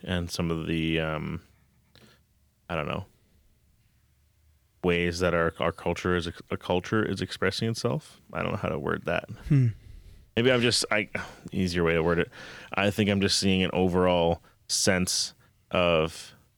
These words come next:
Speaker 1: conforming to the world more than before.
Speaker 2: In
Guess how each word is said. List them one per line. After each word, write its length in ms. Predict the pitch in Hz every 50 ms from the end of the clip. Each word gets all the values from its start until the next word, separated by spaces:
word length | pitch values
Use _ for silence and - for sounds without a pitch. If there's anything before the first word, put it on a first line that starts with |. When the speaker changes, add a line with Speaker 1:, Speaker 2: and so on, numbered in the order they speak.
| _ _ _ - -
Speaker 1:
conforming 600 | - - 104 90 - - 101 101 101 101 98 95 90
to 100 | - 87
the 100 | 87 85
world 480 | 82 85 85 85 80 78 78 78 85 - - -
more 340 | - 87 87 85 85 85 82
than 280 | 82 82 80 80 80 82
before. 460 | - - - - - 78 - 92 95 - _ _ _ _ _ _ _ _ _ _ _ _ _ _ _ _ _ _ _ _ _ _ _ _ _ _ _ _ - - _ -
Speaker 2:
In 240 | - 180 170 160